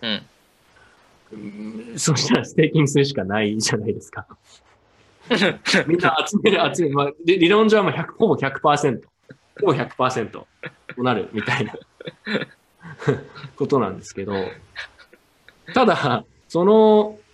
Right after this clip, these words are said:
Speaker 2: コインって、
Speaker 1: うん。
Speaker 2: で、ユーザーが入ってくる限りは価格が上がっていくので、流動性めちゃくちゃ低いはずなんで、
Speaker 1: うん。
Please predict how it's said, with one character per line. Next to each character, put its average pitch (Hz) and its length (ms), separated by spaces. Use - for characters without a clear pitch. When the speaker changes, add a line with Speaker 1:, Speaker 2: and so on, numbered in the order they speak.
Speaker 2:
コ 220 180
イ 123 100
ン 92 100
っ - 20
て、 - 560
Speaker 1:
う - 160
ん。 170 60
Speaker 2:
で、 160 80
ユ 214 160
ー 269 40
ザ 277 120
ー - 20
が 233 80
入 - 220
っ - 20
て 165 80
く - 120
る 127 60
限 147 260
り 107 100
は 101 240
価 120 160
格 135 180
が 120 120
上 120 140
が 123 40
っ - 40
て 127 60
い 120 40
く 123 100
の 98 100
で、 95 140
流 175 180
動 180 120
性 123 140
め 139 300
ち - 80
ゃ 180 60
く - 60
ち - 60
ゃ - 40
低 - 180
い 123 40
は 98 100
ず 101 80
な 95 100
ん 87 80
で、 87 220
Speaker 1:
う 110 40
ん。 98 220